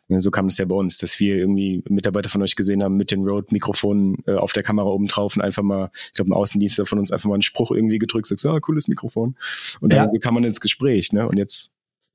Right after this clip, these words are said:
Speaker 1: sind wir hier.
Speaker 2: Hammer übrigens. Ganz große Credits da nochmal an das Team, äh, unser Mediateam war das nämlich, äh, rund
Speaker 1: Ja.
Speaker 2: um, äh, Chris, André, Maria, ich weiß nicht, Sammy war, glaub ich, vielleicht noch dabei, ich will niemanden vergessen.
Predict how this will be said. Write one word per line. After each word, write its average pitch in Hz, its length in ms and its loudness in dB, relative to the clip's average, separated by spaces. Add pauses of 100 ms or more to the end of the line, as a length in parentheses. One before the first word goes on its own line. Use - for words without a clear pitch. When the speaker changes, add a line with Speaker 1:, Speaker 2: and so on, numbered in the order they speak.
(240)
Speaker 1:
sind 208 140 6
wir - 60 6
hier. 165 60 6
Speaker 2:
Hammer 180 200 6
übrigens. 143 600 -2
Ganz 165 260 0
große 160 420 0
Credits 165 420 -2
da 139 140 0
nochmal 139 400 -2
an 147 100 0
das 135 180 0
Team, 156 280 0
äh, 151 80 -4
unser 143 260 0
Mediateam 151 400 2
war 127 120 -2
das 127 160 -4
nämlich, 151 420 -2
äh, 151 60 -2
rund 131 480 0
Speaker 1:
Ja. 143 40 0
Speaker 2:
um, 135 200 -2
äh, 123 240 -2
Chris, 156 280 0
André, 147 440 0
Maria, 139 400 0
ich - 100 -4
weiß 139 140 -2
nicht, 139 100 2
Sammy 156 280 2
war, 143 100 0
glaub 139 160 0
ich, 127 100 -2
vielleicht 143 240 -2
noch 143 80 0
dabei, 143 340 -2
ich 135 120 -4
will 143 80 -2
niemanden 143 320 0
vergessen. 147 500 -2